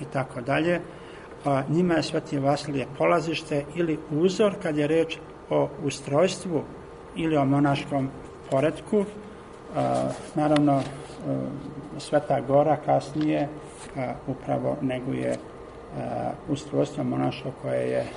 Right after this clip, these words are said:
a, položio sveti Vasilije Veliki. A, ovde od velikih, e, monaških likova, ovde pre svega to imamo u vidu, a,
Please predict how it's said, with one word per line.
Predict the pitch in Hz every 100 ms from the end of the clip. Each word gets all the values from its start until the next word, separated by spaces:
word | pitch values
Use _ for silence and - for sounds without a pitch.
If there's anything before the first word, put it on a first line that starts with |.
| - - -
a, | 127 123 -
položio | 131 131 135 127
sveti | 127 - 139 127
Vasilije | 127 - 123 120
Veliki. | 117 117 - 117 110 - - - - - - - - - - -
A, | 151 135 135 - - - - - - - - - - - - - - - -
ovde | 170 208 202 196 156 - 95 -
od | 151 139 - -
velikih, | 147 180 185 147 143 127 - -
e, | 139 127 139
monaških | 147 147 160 143 - 143 131 - -
likova, | 135 175 - 185 139 123 123 - - 143
ovde | 135 135 135
pre | 147
svega | - 151 139 131
to | 151
imamo | 139 143 135 127
u | 123
vidu, | 143 175 190 180 - - - - -
a, | 139